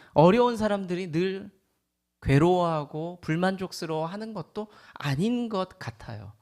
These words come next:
여러분들 다 고만고만하게 사시잖아요. 근데 제가 여러분들 보니까 잘 웃고 그래도 좋게 사세요.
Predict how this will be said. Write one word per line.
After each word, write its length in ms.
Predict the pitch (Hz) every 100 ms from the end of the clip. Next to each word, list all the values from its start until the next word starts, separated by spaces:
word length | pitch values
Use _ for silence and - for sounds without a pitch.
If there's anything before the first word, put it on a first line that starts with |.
| _ - -
여러분들 320 | 165 233 247
다 120 | 220
고만고만하게 640 | 214 180 226 214 208 196 175
사시잖아요. 680 | 180 190 180 120 98 98 - _ _ _ _ _ -
근데 180 | 202
제가 260 | 202 175 214
여러분들 280 | 160 185 202
보니까 480 | - 120 - 185 151 _ _
잘 280 | - 180 190
웃고 320 | 120 - 180
그래도 280 | 127 151 180
좋게 360 | 156 - 175
사세요. 400 | 165 170 - -